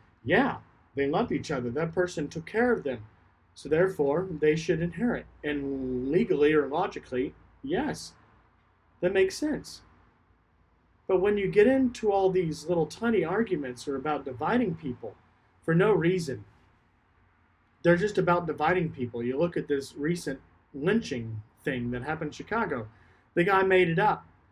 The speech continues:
He wanted more money. And through his greed and stupidity,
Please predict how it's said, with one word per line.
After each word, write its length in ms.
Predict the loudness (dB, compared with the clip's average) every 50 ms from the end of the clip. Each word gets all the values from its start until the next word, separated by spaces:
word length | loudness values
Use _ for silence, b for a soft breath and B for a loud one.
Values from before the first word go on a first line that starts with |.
| _ _ _ _
He 140 | -4 -2 0
wanted 320 | 2 2 4 4 4 4
more 140 | 4 4 4
money. 380 | 4 2 0 -2 -2 -4 -6 -12 -18 _ _ _ _ _ _ _ -2
And 480 | -2 0 0 0 0 -2 -6 -8 -8
through 180 | -2 0 2 2
his 200 | 4 2 2 0
greed 460 | 0 2 2 2 4 2 0 -2 -2
and 120 | -4 -8
stupidity, 720 | -8 -8 -6 -6 -6 -2 0 2 2 2 2 0 -2 -6